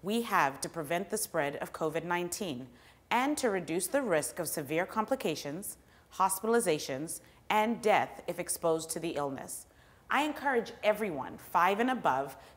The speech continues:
to get vaccinated. If you are eighteen and over and are vaccinated, I also encourage you to get a booster when you become eligible.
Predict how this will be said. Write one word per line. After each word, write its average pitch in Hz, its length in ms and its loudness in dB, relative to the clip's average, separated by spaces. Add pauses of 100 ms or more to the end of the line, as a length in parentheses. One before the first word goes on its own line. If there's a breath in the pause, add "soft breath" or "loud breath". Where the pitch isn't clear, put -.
to 240 80 -2
get 240 260 2
vaccinated. 165 680 0 (420 soft breath)
If 175 160 -4
you 240 160 4
are - 240 6
eighteen 247 420 2
and 247 180 0
over 156 440 0 (360 loud breath)
and 285 280 4
are 233 160 2
vaccinated, 180 760 2
I 196 120 2 (100)
also 277 320 4
encourage 175 480 0
you 147 100 -4
to 147 120 -8
get 180 340 0
a 208 80 2
booster 170 500 -4
when 147 300 -6
you 160 80 -4
become 165 340 -6
eligible. 139 580 -6